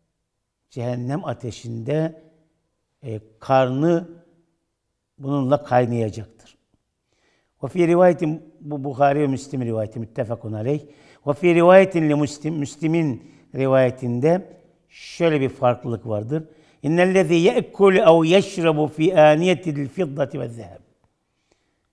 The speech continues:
E, gümüş ve altın kaplarda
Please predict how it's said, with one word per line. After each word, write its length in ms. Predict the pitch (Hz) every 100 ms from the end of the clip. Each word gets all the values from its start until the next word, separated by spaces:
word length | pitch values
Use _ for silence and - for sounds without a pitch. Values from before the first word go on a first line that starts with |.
| _ _ _
E, 360 | 127 104 104 123 _ _ _ _ _ _ _ _ _ _ _ _
gümüş 680 | 127 151 175 208 - - -
ve 120 | 139 160
altın 560 | 139 147 143 180 180
kaplarda 760 | - 147 147 139 127 117 117